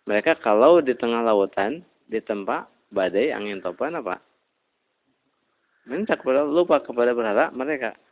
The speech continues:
فَإِذَا رَكِبُوا فِي الْفُلْكِ دَعَوُا اللَّهَ مُخْلِصِينَ لَهُ الدِّينَ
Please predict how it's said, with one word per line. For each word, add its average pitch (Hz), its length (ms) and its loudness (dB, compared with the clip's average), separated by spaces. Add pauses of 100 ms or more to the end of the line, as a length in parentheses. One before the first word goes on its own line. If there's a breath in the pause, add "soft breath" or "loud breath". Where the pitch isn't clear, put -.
(140)
فَإِذَا 117 360 2
رَكِبُوا 110 480 0
فِي 107 160 0
الْفُلْكِ 107 340 -6 (500 soft breath)
دَعَوُا 104 400 2
اللَّهَ 107 360 2
مُخْلِصِينَ 113 800 0
لَهُ 104 200 0
الدِّينَ 101 500 2